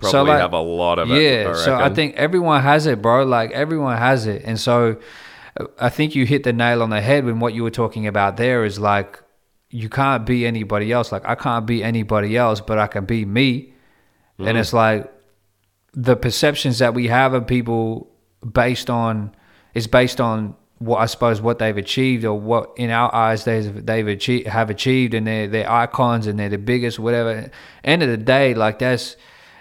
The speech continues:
Speaker 1: that's, that's really bullshit. Like, it's, it doesn't make any, there's no difference between us, you know what I mean? In terms of, like, at the end of the day, if we're, we're two human beings standing next to each other.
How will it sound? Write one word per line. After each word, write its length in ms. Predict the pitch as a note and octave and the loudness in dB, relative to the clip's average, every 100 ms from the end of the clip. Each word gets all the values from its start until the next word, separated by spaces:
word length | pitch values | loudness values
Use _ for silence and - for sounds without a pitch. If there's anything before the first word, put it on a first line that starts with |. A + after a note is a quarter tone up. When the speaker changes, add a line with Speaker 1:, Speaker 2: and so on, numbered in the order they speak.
| - | -2
Speaker 1:
that's, 320 | A#2 B2+ - - _ _ _ - | 0 0 -2 -16 _ _ _ -4
that's 240 | A#2 - | -4 0
really 240 | D3+ D#3 | 0 0
bullshit. 500 | F#2+ A2+ C3+ - F#2+ | 2 2 2 -2 -6
Like, 320 | G2 F#2+ - - - - - - | -4 -4 -6 -16 -20 -20 -16 -6
it's, 180 | A2 | -4
it 260 | - B2 A2 | -2 -2 0
doesn't 400 | C3 C3 A2+ A2 | 0 2 0 0
make 400 | A#2 B2 - - _ _ | 0 0 -4 -20 _ _
any, 260 | B2 A#2+ A2+ | -2 -2 -2
there's 420 | - - B2+ B2 | -8 -4 -2 0
no 120 | C#3+ | 0
difference 460 | A#2 C3 B2+ A#2+ G#2 | 0 0 0 -2 -4
between 460 | A2 - B2+ B2 | -6 -2 -2 0
us, 240 | A2 F#2+ A2 | -2 -4 -4
you 100 | A2+ | -2
know 80 | |
what 140 | A#2 A#2 | 0 0
I 20 | |
mean? 220 | A#2 A#2 | 0 -2
In 80 | A2 | -2
terms 260 | A#2+ A2 G#2 | -2 -2 -4
of, 140 | G2 | -2
like, 360 | G2+ G2 - - | 0 0 -6 -8
at 160 | A#2 G#2+ | -6 -4
the 80 | G#2 | -4
end 160 | A#2 | -4
of 60 | G#2 | -4
the 80 | G2 | -2
day, 260 | G#2+ A2 | 0 0
if 160 | G#2 - | -2 -2
we're, 380 | G#2+ G#2+ G2+ - | 0 0 -2 -4
we're 140 | A2 | -4
two 240 | A2 - A#2+ | -4 -2 0
human 320 | A#2 A2 G2+ | 0 -2 -2
beings 300 | A#2+ A#2 G#2+ | 0 0 -2
standing 320 | - A2+ G#2+ | -2 -2 -2
next 220 | A2+ A2 | -2 -4
to 60 | - | -6
each 220 | G2+ F#2+ | -8 -4
other. 260 | G2 F#2 | -4 -4